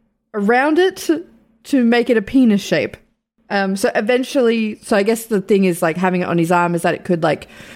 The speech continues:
grow and get accustomed to this new appendage.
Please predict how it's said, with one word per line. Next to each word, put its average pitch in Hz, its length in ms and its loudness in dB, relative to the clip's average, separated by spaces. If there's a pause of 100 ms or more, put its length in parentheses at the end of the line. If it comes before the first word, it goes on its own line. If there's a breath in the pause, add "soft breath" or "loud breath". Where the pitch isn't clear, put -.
(180 loud breath)
grow 175 500 4
and 160 560 0 (160)
get 165 120 0
accustomed 175 800 -2
to - 160 -2
this 156 220 0
new 175 120 4
appendage. 160 720 -2